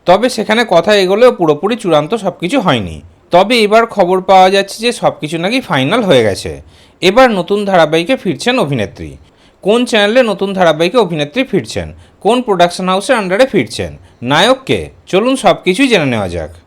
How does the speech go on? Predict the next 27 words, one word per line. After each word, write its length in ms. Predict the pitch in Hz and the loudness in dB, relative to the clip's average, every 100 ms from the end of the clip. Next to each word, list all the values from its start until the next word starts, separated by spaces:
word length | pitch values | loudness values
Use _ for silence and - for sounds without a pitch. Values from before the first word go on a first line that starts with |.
| _ _ - | _ _ -2
অভিনেত্রী 500 | 160 220 226 233 254 | 0 2 0 -2 -6
সোলাঙ্কি 420 | 233 185 185 202 | 0 0 0 -2
রায়কে 260 | 214 208 214 | 2 2 0
আমরা 140 | 220 240 | 0 0
শেষ 220 | 226 190 180 | 2 -2 0
দেখতে 200 | 165 165 165 | -6 -4 -4
পেয়েছিলাম 340 | 170 170 254 208 | -2 -2 -2 2
গাঁটছড়া 380 | 139 - 196 226 | 0 2 0 0
ধারাবাহিকে। 560 | 190 139 113 98 - 78 - _ _ _ | 2 2 2 -2 -4 -10 -12 _ _ _
ওই 140 | 185 233 196 | 2 2 2
ধারাবাহিকটি 500 | 185 180 190 190 240 | 2 4 0 -2 -2
মাঝপথে 500 | 175 135 - 147 226 | -2 -4 -4 -6 -4
ছেড়ে 240 | 196 147 127 | -2 -2 -2
দিয়েছিলেন 340 | 131 160 247 | -4 -2 0
অভিনেত্রী। 500 | 240 151 113 95 92 76 71 - _ _ | 0 0 -4 -6 -10 -12 -16 -20 _ _
বাংলা 340 | 117 156 208 247 | 2 2 2 0
ধারাবাহিকে 520 | 196 196 185 202 233 196 | 4 2 2 -2 0 0
অভিনেত্রীকে 480 | 170 175 175 208 | -2 -6 -6 -2
অভিনয় 340 | 220 175 160 160 | 0 0 -2 -2
করতে 160 | 175 196 | -2 0
দেখা 220 | 180 175 180 | 0 0 0
যায়নি 200 | 190 247 | 0 -2
বেশ 200 | 156 127 - | -2 -4 2
কয়েক 180 | 135 127 | 2 4
বছর 240 | 139 254 240 | 0 2 2
হয়ে 220 | 175 113 | 2 2
গেল। 140 | 85 | 0